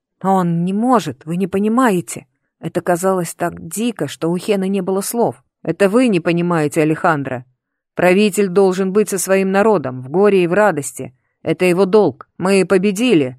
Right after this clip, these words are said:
и если хотим, чтобы Рейнардо остался правителем здесь, он должен выйти к людям. Иначе потом его не примут, как подобает.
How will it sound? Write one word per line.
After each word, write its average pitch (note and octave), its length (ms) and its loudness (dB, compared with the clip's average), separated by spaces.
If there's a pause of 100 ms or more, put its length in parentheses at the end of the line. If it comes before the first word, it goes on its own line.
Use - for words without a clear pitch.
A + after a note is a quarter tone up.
и D#3 140 0
если G3 300 2
хотим, G3+ 340 0
чтобы F#3+ 260 -2
Рейнардо F#3+ 460 2
остался F#3+ 480 0
правителем F3+ 580 0
здесь, C3+ 380 -6 (140)
он D#3+ 260 0
должен E3+ 460 0
выйти F#3 320 0
к G3 100 -4
людям. D3 500 0 (320)
Иначе G#3+ 400 -2
потом G#3 340 2
его G3+ 120 2
не G3+ 140 2
примут, G#3 360 0
как - 160 -6
подобает. D3 640 -2